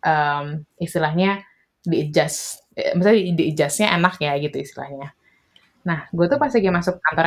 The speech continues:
yang lama nih, gue kan mas-, eh, s-, eh, sign kontraknya bulan Agustus.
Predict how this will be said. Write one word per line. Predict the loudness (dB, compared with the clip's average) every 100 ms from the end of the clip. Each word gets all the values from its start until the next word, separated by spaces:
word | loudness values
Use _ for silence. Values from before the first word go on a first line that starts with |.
| 0
yang | -2
lama | -4 0
nih, | -2 -2 _ _ _ _ _ _ -4
gue | 0 2
kan | 0 0
mas-, | -2 0
eh, | 2 4 2
s-, | -2 -8 2
eh, | 4 2 -2 _ _ _ _
sign | 0 0 4
kontraknya | 4 4 2 2
bulan | 4 2 0
Agustus. | -6 -10 -8 -8 -8 -14